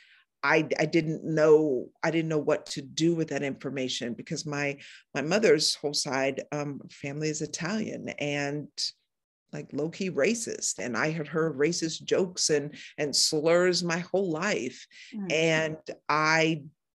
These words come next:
Speaker 1: didn't know, what did that mean if I was Black? And are
Speaker 2: Mm.
Speaker 1: they not gonna love me anymore? And, like, all of the questions. Um, and then just like everything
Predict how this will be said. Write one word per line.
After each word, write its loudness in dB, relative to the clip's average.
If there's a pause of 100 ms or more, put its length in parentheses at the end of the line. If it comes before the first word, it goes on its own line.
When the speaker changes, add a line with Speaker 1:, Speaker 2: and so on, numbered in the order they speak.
Speaker 1:
didn't 4
know, 4
what -2
did -4
that 0
mean -4 (460)
if -2
I 0
was -8
Black? -18 (240)
And -2
are 2
Speaker 2:
Mm. 0
Speaker 1:
they 4
not -2
gonna -8
love 0
me -2
anymore? 0
And, -4
like, -2 (340)
all 6
of 4
the 0
questions. -2
Um, -6 (580)
and 0 (520)
then 2
just 2
like -8
everything -6